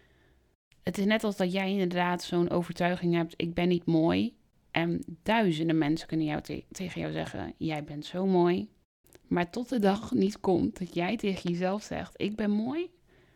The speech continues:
tellen al die anderen eigenlijk ook niet. Want het gaat uiteindelijk om die erkenning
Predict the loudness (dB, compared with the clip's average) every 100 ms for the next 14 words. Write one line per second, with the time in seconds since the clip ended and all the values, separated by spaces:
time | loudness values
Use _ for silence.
0 | _ _ _ _ 2 2 2 2 2 2
1 | 2 0 0 0 -2 -2 -2 -2 0 -2
2 | -2 -4 -4 -2 -2 0 0 0 0 -2
3 | -2 0 0 0 -2 -4 0 2 2 2